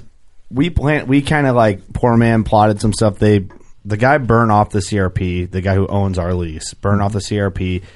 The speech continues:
and it burned off. Um,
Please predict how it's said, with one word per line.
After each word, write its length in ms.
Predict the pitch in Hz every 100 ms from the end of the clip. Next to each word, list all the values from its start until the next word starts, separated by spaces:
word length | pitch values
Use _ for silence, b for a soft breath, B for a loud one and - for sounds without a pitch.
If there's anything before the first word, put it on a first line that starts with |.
| B B
and 100 | 107
it 160 | 101 90
burned 260 | 117 135
off. 400 | 120 117 113 - - b b b b -
Um, 540 | 95 95 95 95